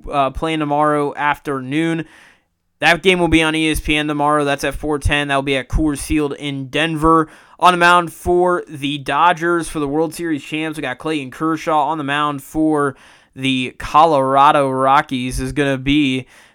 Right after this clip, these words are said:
Mister Marquez. German Marquez will be on the mound for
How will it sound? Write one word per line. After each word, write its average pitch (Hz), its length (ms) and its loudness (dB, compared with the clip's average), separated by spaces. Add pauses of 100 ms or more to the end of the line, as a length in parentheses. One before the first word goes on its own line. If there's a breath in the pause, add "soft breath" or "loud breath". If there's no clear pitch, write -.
Mister 139 960 -2 (140)
Marquez. 135 960 -2
German 147 560 0
Marquez 139 580 -2
will 139 80 -6
be 139 120 -4
on 135 40 -6
the 131 60 -8
mound 131 340 -4
for 139 420 -2